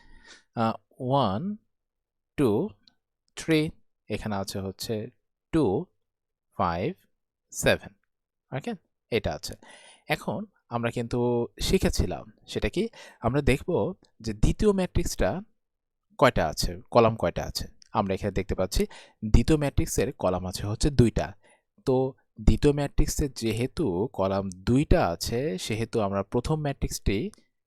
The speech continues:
দুইবার লিখব, তাই না? তো প্রথম ম্যাট্রিক্সটা কি আছে? এই যে এটা, আহ, থ্রি,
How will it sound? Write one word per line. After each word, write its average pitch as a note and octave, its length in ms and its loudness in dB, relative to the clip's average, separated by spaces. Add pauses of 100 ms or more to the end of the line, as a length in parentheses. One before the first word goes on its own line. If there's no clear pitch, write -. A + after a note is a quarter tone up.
(420)
দুইবার G#2+ 320 2
লিখব, D#2 340 -8 (360)
তাই A3+ 140 2
না? A2+ 180 -4 (360)
তো A2+ 100 2
প্রথম B2 260 2
ম্যাট্রিক্সটা B2+ 420 0
কি C3+ 180 -2
আছে? E3+ 380 -2
এই G2 140 -2
যে E2+ 100 -6
এটা, - 220 -8 (1040)
আহ, F2+ 260 -4 (100)
থ্রি, A2 540 -2